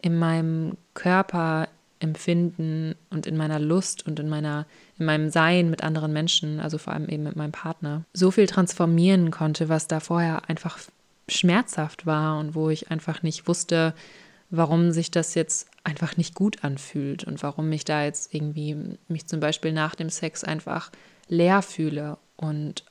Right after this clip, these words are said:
auch wütend vielleicht auch mal, weil, obwohl ich gar nicht wusste, warum, weil eigentlich war doch alles gut. <laughs> Also es, ne, irgendwie so, wie man es halt kennt oder so, wie es einem so beigebracht wird, ja nicht wirklich, ähm, aber wie man es halt so,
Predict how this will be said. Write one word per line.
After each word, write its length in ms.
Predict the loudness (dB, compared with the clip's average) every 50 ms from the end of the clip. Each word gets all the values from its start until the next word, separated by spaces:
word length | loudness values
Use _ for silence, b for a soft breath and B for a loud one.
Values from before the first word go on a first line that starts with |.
| _ _ -2
auch 500 | 0 0 0 0 -2 -6 -10 -18 -20 _ _ _ _ _ _ _ _ _ _ _
wütend 720 | -12 -10 -2 2 6 6 6 6 4 -2 -2 -2 -2 -2
vielleicht 460 | 0 -2 0 2 0 0 -2 -4 -6
auch 220 | -8 -8 -6 -6
mal, 380 | -6 -4 -4 -4 -6 -8 -8 -10 -12 _ _ _ _ -2
weil, 180 | 0 0 0 0 -2
obwohl 300 | -6 -2 4 6 6 6
ich 100 | 6 4
gar 120 | 2 2
nicht 180 | 2 0 -2 -4
wusste, 280 | -6 -4 -2 -2 0
warum, 480 | 0 -2 0 2 0 2 2 0 0 0
weil 140 | -2 -2 -2
eigentlich 360 | -2 -4 -2 -4 -6 -4 -2
war 80 | 0 0
doch 140 | 0 0
alles 340 | -2 -2 -4 -4 -6 -10 -18 -20 _ 2
gut. 300 | 4 4 4 4 -2 -6 -2
<laughs> 560 | -2 -2 0 -2 -8 -10 -10 -10 -12 -10 -8
Also 260 | -6 -4 -2 -2 -4
es, 40 | -4
ne, 560 | -4 -4 -2 -2 -2 2 4 4 6 6 6
irgendwie 320 | 4 4 2 2 2 2 2
so, 160 | 2 4 4
wie 60 | 4
man 180 | 4 6 4 2
es 120 | 2 2
halt 180 | 0 0 0 -4
kennt 400 | -4 0 2 2 4 2 2 2
oder 200 | 2 2 4 2
so, 120 | 2 2
wie 100 | 2 0
es 160 | 0 0 0
einem 240 | 0 0 0 0 0
so 240 | 2 2 2 2 0 B B B B B B B B B _ _ _ _ _
beigebracht 720 | -4 2 4 4 4 4 4 2 4 4 4 2 4 2
wird, 160 | 2 2 2
ja 80 | 0 -2
nicht 240 | -2 -2 -6 -4
wirklich, 600 | 0 0 0 2 2 2 2 2 2 0 -4 -10 -8
ähm, 380 | -4 -2 -2 0 0 -2 -2 -2
aber 220 | -2 -2 -2 0 0
wie 80 | 0
man 200 | 0 0 0 -2
es 100 | -2 -2
halt 280 | 0 0 0 0 0 0
so, 460 | -2 0 0 0 0 0 0 -2 -2